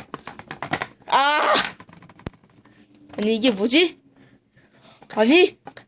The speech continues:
누가 봉인되어 있어. 안 되겠어. 이, 아, 아, 너 아직 아니야. 아직 이 봉인되어 있어.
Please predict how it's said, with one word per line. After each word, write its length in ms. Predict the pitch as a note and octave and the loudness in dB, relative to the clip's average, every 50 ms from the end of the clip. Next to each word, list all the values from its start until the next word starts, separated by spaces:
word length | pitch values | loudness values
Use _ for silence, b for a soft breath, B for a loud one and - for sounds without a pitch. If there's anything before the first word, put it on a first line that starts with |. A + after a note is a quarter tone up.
| _ _ _ _ | _ _ _ _
누가 220 | - A#3 A#3 D#4 C4 | -2 2 2 2 4
봉인되어 580 | - - C#4+ C#4+ C#4+ D#4+ E4 E4+ F4+ F4+ F4 F4+ | 4 4 6 6 6 6 6 6 4 4 6 6
있어. 440 | F4 - - F4+ D#4+ C4+ - - B B B | 4 4 4 4 4 4 2 -2 B B B
안 160 | B A3 A3+ | B 0 2
되겠어. 280 | A3 B3+ B3+ C4+ A#3+ A#3 | 2 2 4 4 4 4
이, 180 | A3 B3 A#3+ G3+ - - - - | 4 4 2 0 -2 -8 -8 -4
아, 240 | - B3+ C4+ C4 B3 B B | 0 0 0 0 0 B B
아, 360 | B D4 E4 F4+ G4 G#4 F#4 | B 2 4 4 4 4 4
너 80 | E4 F#4 F#4+ | 6 4 4
아직 160 | G4 F#4 F#4 | 4 4 4
아니야. 300 | E4 C#4 C4+ C#4 E4 F4 F4 E4 E4 E4 E4+ F4+ F4+ F4 D4+ C4+ - - - - - _ - - - - - _ _ _ - - - - - - - - - - - - _ _ _ _ _ - - - - - - - _ _ _ _ _ _ _ _ _ _ _ _ _ _ _ _ _ - - - _ _ _ - - _ _ - - _ _ - B B B B B B B B B B | 4 4 4 4 4 6 6 6 6 6 4 4 4 4 4 2 0 -2 -6 -12 -18 _ -20 -20 -20 -20 -20 _ _ _ -20 -20 -18 -16 -14 -14 -14 -14 -16 -16 -18 -18 _ _ _ _ _ -20 -20 -20 -20 -20 -20 -20 _ _ _ _ _ _ _ _ _ _ _ _ _ _ _ _ _ -20 -20 -20 _ _ _ -20 -20 _ _ -20 -20 _ _ -20 B B B B B B B B B B
아직 260 | B A3+ A#3 B3 A#3 - | B 2 2 2 0 0
이 100 | - C4+ | -2 -2
봉인되어 520 | A#3+ - - B3+ C#4 D#4 E4 E4 F4 F4 F4 | 0 2 4 6 6 6 6 6 6 6 6
있어. 320 | E4+ - - F4 C#4 B3+ | 4 4 4 4 4 4